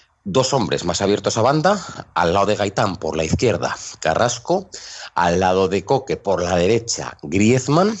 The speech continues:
y Gameiro en punta. Cuatro cinco uno, cuatro tres tres, como queráis verlo. Y luego en la segunda parte ha entrado Augusto a hacer lo de Saúl, y Saúl y Coque se han puesto por delante de Augusto, los dos.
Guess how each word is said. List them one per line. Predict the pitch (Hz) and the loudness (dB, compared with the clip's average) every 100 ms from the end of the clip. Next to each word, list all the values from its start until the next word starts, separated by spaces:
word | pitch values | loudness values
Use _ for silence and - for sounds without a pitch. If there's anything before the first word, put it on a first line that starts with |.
| - | -6
y | 90 78 | -4 -2
Gameiro | 73 80 82 90 | 0 0 2 2
en | 87 | 2
punta. | 151 101 - - - - - | 0 0 -4 -12 -14 -18 -18
Cuatro | _ - - | _ -2 0
cinco | 127 123 123 | 0 0 4
uno, | 156 196 185 | 4 4 2
cuatro | 113 113 107 | 0 2 0
tres | - 78 - | -2 -6 -8
tres, | - - - | -10 -8 -6
como | 85 90 | -2 -2
queráis | - 98 101 - | 0 2 2 0
verlo. | 65 62 60 - - - - - | -2 -2 -4 -6 -10 -10 -10 0
Y | 123 | 4
luego | 147 78 73 | 4 4 2
en | |
la | 71 | 0
segunda | 69 71 80 82 87 | -2 0 2 2 2
parte | - 131 175 147 - | 0 0 -2 -2 -6
ha | - 87 | -2 -2
entrado | 82 95 92 | 0 2 4
Augusto | 101 104 135 - - 64 - - | 4 2 0 -2 -6 -6 -6 -6
a | - | -6
hacer | - 90 80 | -2 0 2
lo | 90 | 2
de | 92 | 0
Saúl, | - 107 185 233 - - - - - - - - - - | 0 4 4 4 2 -4 -6 -10 -18 -16 -14 -14 -16 -6
y | 107 | -4
Saúl | - 87 104 151 190 - | 0 2 4 4 2 -2
y | 110 | -6
Coque | 107 160 160 190 | 0 0 2 -2
se | - | -2
han | 104 | -4
puesto | - 107 - - | -2 -2 0 -2
por | - 110 82 | 2 2 2
delante | 87 92 92 - 82 | 2 2 0 -2 0
de | 76 | 2
Augusto, | 73 67 76 - - 87 | 2 0 -2 -2 0 2
los | 76 73 71 | 2 0 0
dos. | 92 73 - | -2 -2 -6